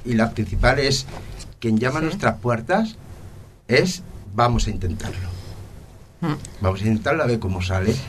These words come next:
Speaker 2: Sí.
Speaker 1: Y después a ver qué, qué podemos ofrecer,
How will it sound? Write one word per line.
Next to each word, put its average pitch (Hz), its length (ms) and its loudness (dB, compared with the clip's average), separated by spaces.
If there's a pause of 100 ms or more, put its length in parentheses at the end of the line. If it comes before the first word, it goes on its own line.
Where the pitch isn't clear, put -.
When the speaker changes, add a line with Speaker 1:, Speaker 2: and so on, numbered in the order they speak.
(160)
Speaker 2:
Sí. - 220 -12
Speaker 1:
Y 123 60 -2
después 110 320 2
a - 20 2
ver 147 160 0 (220)
qué, 120 260 4 (100)
qué 127 120 0
podemos 123 340 2
ofrecer, 135 420 2